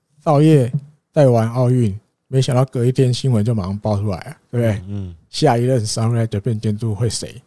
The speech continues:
Speaker 2: 高桥由伸有出来。
Speaker 1: 哦，名字，哇，一堆。
Speaker 2: 有一堆名字。
Speaker 1: 一堆，还有什么？宫本胜也。
Speaker 2: 对。
Speaker 1: 后来过了几天更夸张，立山英树也出来了。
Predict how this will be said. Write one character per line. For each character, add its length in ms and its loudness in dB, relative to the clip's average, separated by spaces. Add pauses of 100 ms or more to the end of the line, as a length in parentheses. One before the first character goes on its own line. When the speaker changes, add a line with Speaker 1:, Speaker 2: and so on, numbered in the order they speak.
Speaker 2:
高 180 0
桥 220 -2
由 220 -4
伸 360 -6
有 120 -8
出 240 -8
来。 260 -14
Speaker 1:
哦， 180 -8
名 220 -4
字， 120 -10
哇， 260 -2
一 80 -6
堆。 280 -2 (160)
Speaker 2:
有 80 -10
一 120 -2
堆 120 -2
名 220 -8
字。 180 -14 (140)
Speaker 1:
一 80 -10
堆， 260 -2 (120)
还 180 -8
有 140 -2
什 80 -8
么？ 120 -10 (200)
宫 160 -4
本 180 -2
胜 180 0
也。 160 -8 (120)
Speaker 2:
对。 240 -14 (400)
Speaker 1:
后 180 -4
来 80 2
过 220 0
了 40 0
几 140 -6
天 300 -2 (120)
更 160 -4
夸 200 0
张， 280 -2 (200)
立 180 -2
山 240 0
英 100 2
树 220 -2
也 100 0
出 180 0
来 160 -2
了。 100 -14